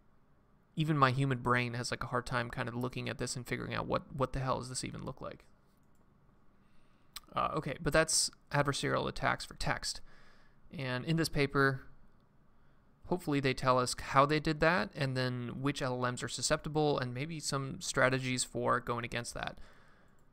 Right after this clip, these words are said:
But that's what this paper is. Universal and transferable adversarial attacks on aligned language models.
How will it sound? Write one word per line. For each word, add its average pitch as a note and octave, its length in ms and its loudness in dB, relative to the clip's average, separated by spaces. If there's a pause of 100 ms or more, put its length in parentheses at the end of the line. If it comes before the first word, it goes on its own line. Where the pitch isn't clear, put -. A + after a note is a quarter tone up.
(200)
But B2+ 440 4
that's - 480 2 (180)
what - 140 -4
this B2+ 120 -6
paper - 220 -8
is. - 240 -10
Universal E3 540 2
and C#3 160 0
transferable C#3 680 0
adversarial C3+ 420 0
attacks B2 300 0
on B2 60 -6
aligned B2 460 0
language B2 340 -6
models. - 460 -8